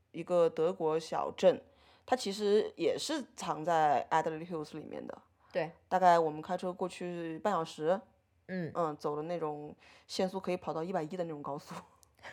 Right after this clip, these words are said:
Speaker 1: <laughs>
Speaker 2: <laughs> 土了吧唧的，怎么？
Speaker 1: 对，这个德国小镇应该是阿德莱德最著名的旅游景点吧，
Speaker 2: 嗯。
Speaker 1: 我感觉可能在疫情之前，旅游团搞不好，搞不好都有一个项目是要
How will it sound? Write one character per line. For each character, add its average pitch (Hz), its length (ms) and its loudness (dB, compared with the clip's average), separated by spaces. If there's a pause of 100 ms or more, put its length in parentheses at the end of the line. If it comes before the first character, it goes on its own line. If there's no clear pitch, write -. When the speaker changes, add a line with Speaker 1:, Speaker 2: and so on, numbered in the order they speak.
(480)
Speaker 1:
<laughs> - 160 -12 (840)
Speaker 2:
<laughs> 302 140 -10
土 175 200 -6
了 156 60 -6
吧 254 280 2
唧 233 120 -6
的， 214 100 -4
怎 - 160 -8
么？ 220 200 -2
Speaker 1:
对， 147 240 -8 (320)
这 - 140 4
个 277 100 10
德 240 100 8
国 302 80 4
小 226 120 6
镇 196 120 4
应 247 80 4
该 269 140 6
是 277 80 2
阿 247 180 8
德 262 60 6
莱 220 140 6
德 196 160 2
最 269 280 -2
著 - 200 -6
名 151 220 -2
的 190 100 0
旅 208 100 -2
游 151 140 0
景 147 220 -8
点 - 140 -8
吧， - 80 -8
Speaker 2:
嗯。 - 60 -2
Speaker 1:
我 196 40 0
感 196 200 2
觉 170 280 4 (580)
可 185 140 -2
能 175 320 2
在 254 140 6
疫 254 120 0
情 220 200 -2
之 247 160 -2
前， 185 540 -4 (160)
旅 170 140 -4
游 170 140 4
团 196 320 0
搞 175 160 10
不 165 80 4
好， 165 100 2
搞 - 180 6
不 175 80 0
好 185 140 0
都 175 140 -2
有 160 100 -2
一 139 40 -6
个 156 80 -6
项 175 220 -2
目 151 180 -10
是 - 140 -8
要 147 320 0